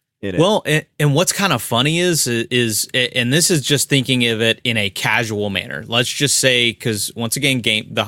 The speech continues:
Speaker 2: idea of Game Pass is you get lots of people in playing this game, especially ones who don't play a lot of these games. This is your big thing that you're selling. There is an incredible depth to the systems that are in play.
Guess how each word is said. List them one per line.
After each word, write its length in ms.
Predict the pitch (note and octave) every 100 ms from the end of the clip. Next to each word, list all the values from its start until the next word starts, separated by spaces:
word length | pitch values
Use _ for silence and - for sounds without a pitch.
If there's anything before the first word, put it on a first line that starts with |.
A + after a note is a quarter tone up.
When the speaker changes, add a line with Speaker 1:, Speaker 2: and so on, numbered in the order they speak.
| G#2+
Speaker 2:
idea 300 | G#2+ A#2 C3
of 80 | D3
Game 240 | F3 E3
Pass 300 | A#2 A2 G#2+
is 240 | A2+ A2+ - - -
you 160 | C#3
get 260 | B2+ B2+ A#2+
lots 340 | G2+ E2+ G2
of 120 | A#2 -
people 280 | A2+ F#2+ G#2+
in 100 | G#2
playing 300 | C3 A#2+ B2+
this 140 | A#2+
game, 220 | G3+ D3+
especially 440 | F#2+ - C#3 - F3
ones 200 | F3 E3
who 240 | F3+ C#3+ -
don't 260 | C3+ D#3
play 240 | - C3 C#3
a 60 |
lot 240 | B2 C3 C3
of 140 | A2+
these 200 | C3+ A#2+
games. 540 | C#3+ G#3+ - - - - _ _ _
This 200 | G#2+ G#2+
is 120 | B2+ A#2
your 180 | C3 G#2+ _ _ -
big 440 | B2+ C3 C3 A#2+ - -
thing 180 | A#2 A#2+
that 180 | A2+
you're 100 | A2
selling. 440 | - A#2+ C#3+ A#2 G#2+ - - - _
There 320 | G#2+ B2+ E3+ F#3
is 340 | - - - - _ _ _
an 160 | C3+ C3
incredible 920 | A#2 G#2 - - B2+ C3+ D3 B2+ B2
depth 560 | G#2+ F#2+ A2+ A2+ - -
to 160 | C3+
the 100 | A2+
systems 760 | A2 - A2 - - B2+ B2 -
that 120 | A#2+
are 140 | A#2 A2
in 120 | F#2+
play. 640 | - G#2+ G#2 A#2 E3